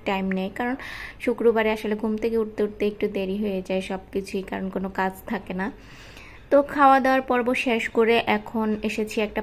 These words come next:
পার্সেল এসেছিল, সেটাই খুলছি। আহ, এটা অর্ডার করেছিলাম, অনেক দিন ধরে এটা কিনবো কিনবো ভাবছি, আসলে কিনা হয়নি। But কয়েকবার আমি দোকানে যেয়ে দেখে চলে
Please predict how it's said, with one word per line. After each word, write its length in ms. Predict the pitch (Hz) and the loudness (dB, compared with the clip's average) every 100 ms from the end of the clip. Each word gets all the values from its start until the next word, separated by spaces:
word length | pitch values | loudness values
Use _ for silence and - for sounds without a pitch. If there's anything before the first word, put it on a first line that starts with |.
| 214 | 0
পার্সেল 400 | 208 214 - 208 208 | -2 -2 -2 0 -2
এসেছিল, 380 | 214 208 220 202 214 | -4 -6 -4 -4 -4
সেটাই 340 | 214 202 202 202 202 | -4 -2 -2 -2 -2
খুলছি। 420 | 220 190 - 233 403 - - - - 233 | -2 -2 -2 -4 -4 -10 -14 -14 -6 0
আহ, 160 | 214 202 208 | 2 2 0
এটা 120 | 220 202 | 2 4
অর্ডার 220 | 196 208 208 | 4 2 0
করেছিলাম, 460 | 202 202 202 208 214 226 | 0 -2 -2 -2 -2 0
অনেক 180 | 233 233 254 | 0 0 0
দিন 100 | 262 262 | 0 0
ধরে 160 | 233 226 | 2 0
এটা 120 | 220 220 | -2 -4
কিনবো 260 | 220 214 214 214 | -2 0 -2 0
কিনবো 260 | 214 208 220 | 0 0 0
ভাবছি, 300 | 220 208 - 208 - | -2 -4 -4 -2 -2
আসলে 240 | 202 208 208 - | -2 -4 -6 -4
কিনা 220 | 233 240 220 | -2 -2 -2
হয়নি। 360 | 208 202 196 247 240 | -4 -4 -2 -2 0
But 140 | 190 190 - | -2 -2 -2
কয়েকবার 420 | 214 220 208 214 220 | 0 0 0 0 0
আমি 120 | 208 202 | 0 0
দোকানে 280 | 202 208 202 196 | -2 -4 -4 -2
যেয়ে 160 | 208 202 | -2 -2
দেখে 240 | 196 196 214 208 | -4 -4 -8 -4
চলে 200 | 190 196 | -2 0